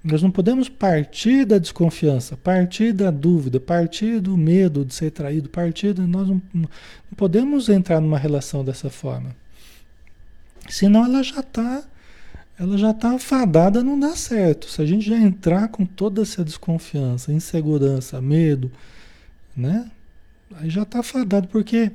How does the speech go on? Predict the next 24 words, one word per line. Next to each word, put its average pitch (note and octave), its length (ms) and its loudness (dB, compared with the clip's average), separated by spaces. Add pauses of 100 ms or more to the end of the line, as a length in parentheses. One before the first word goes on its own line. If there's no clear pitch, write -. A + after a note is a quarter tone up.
(640)
quando D4 380 2
a F#3+ 100 8
gente D#3 460 2
entra D3 340 2
dessa C3+ 380 0
forma, D#3+ 720 0 (720)
quando B3 200 -2
a A3+ 80 2
gente F#3 200 2
fica, F3 220 2
já D3+ 160 2
tá F#3 180 -6
cultivando F3+ 880 0
isso D#3 360 0
desde D#3+ 280 2
o D3 40 -6
começo, F3+ 680 -2
você F#3 680 -2
favorece A3 1120 0
até F#3 680 -2 (1200)
para A3 260 2
produzir G3 720 2
essa F3 220 -6
situação. E3 600 -10